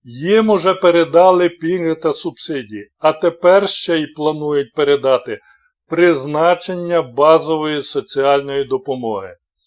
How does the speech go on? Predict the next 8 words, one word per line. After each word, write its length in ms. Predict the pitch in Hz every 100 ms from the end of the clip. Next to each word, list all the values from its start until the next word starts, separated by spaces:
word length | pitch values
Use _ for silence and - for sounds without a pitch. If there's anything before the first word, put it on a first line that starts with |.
| _ - _ _
Очевидно, 840 | 175 175 208 208 240 240 185 175
передбачається 1160 | - 180 185 160 180 180 214 214 196 170 - 180
скорочення 1040 | 160 - 180 190 196 185 151 - 156 156 156
штату 500 | - 185 175 165 170
управлінь 800 | 160 - 165 165 160 180 151 117 _ _ _ _
соціального 920 | - - 175 - 185 185 180 170 160
захисту 920 | 131 143 151 143 160 - - 170 175 - _ _ _ _ _ _ -
населення 960 | 180 220 - 220 214 208 202 190 196